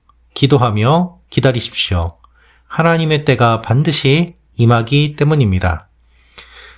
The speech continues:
십이 절 말씀을 보면 이렇게 기록되어 있습니다. 여호야다는 왕관을 씌우고 왕을 세우게 되는데 사람들은 그를 왕으로 삼고 박수를 치며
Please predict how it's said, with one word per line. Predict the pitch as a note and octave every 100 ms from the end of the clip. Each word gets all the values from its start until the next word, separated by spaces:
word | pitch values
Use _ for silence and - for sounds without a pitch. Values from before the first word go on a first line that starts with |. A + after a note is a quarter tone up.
| _
십이 | - - G#3 F#3+ - - C#3 D3
절 | E3 D#3
말씀을 | B2+ G#2+ - C#3+ C3
보면 | A#2 A2 B2 A2+
이렇게 | C3+ C#3+ D#3+
기록되어 | D3 B2+ - B2 G2+
있습니다. | - G2 F#2 A#2+ D#3+ E3 _ - - - _ B2+
여호야다는 | C3 F3 G3 D3 A#2 A#2 D#3+ C3+ E2+ A#2 _ _ _ -
왕관을 | A2 A#2 D#3 F#3+ F#3+
씌우고 | F#3 - A2+ F#2+ G2+ A#2 F3 - _
왕을 | G#2+ G2+ G#2 B2+ D3 D3
세우게 | D#3+ E3 D#3+ C#3+
되는데 | G#2+ F#2+ F#2+ A#2+ F3 - _ _ - _ -
사람들은 | - F3+ F#3 F3+ D3 E3 F#3
그를 | - C#3+ D3+
왕으로 | G#2 F#2+ B2+ F3 E3+
삼고 | C#3 A2+ - F#2+ F2 -
박수를 | - G2 - D3 C#3+
치며 | - B2 C#3 F#3